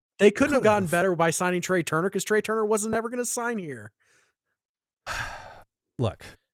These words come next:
Speaker 1: Stop
Speaker 2: whether it's
Speaker 1: feeding the
Speaker 2: based in
Speaker 1: idiots,
Speaker 2: reality or
Speaker 1: Ty.
Speaker 2: not, I would just l-, whatever. All right. We're, <laughs> I'm not doing
Speaker 1: No.
Speaker 2: this anymore.
Speaker 1: No.
Speaker 2: Okay. All right. Let's, uh, do you,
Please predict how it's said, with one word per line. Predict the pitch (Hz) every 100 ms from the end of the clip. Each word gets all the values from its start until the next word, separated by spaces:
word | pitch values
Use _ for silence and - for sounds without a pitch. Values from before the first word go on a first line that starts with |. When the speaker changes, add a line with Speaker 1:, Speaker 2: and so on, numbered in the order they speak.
| _ _ -
Speaker 1:
Stop | - 175 208
Speaker 2:
whether | 214
it's | 202 185
Speaker 1:
feeding |
the | 131
Speaker 2:
based | -
in | 160
Speaker 1:
idiots, | 180 147 143
Speaker 2:
reality | 131 110 101
or |
Speaker 1:
Ty. | 92
Speaker 2:
not, | 90 95 _ _ _ _ -
I | 101
would | 113 135
just | 139 156 -
l-, | - _ _ _ _ _ -
whatever. | 95 - - - -
All | -
right. | - - _ _ _ _
We're, | 131 139 - - -
<laughs> | - - - - - - - - -
I'm | 127
not | 135 110
doing | -
Speaker 1:
No. | 156 147
Speaker 2:
this | 104
anymore. | 110 104 95 135 131 -
Speaker 1:
No. | 117 131 120 -
Speaker 2:
Okay. | - 120 - _ _ _ -
All | 104
right. | 90 - - - _ _ _ _ -
Let's, | 123 147 165 -
uh, | 180 151 139 123 113 - _ _ _ _ _ - 151
do | 135
you, | 139 131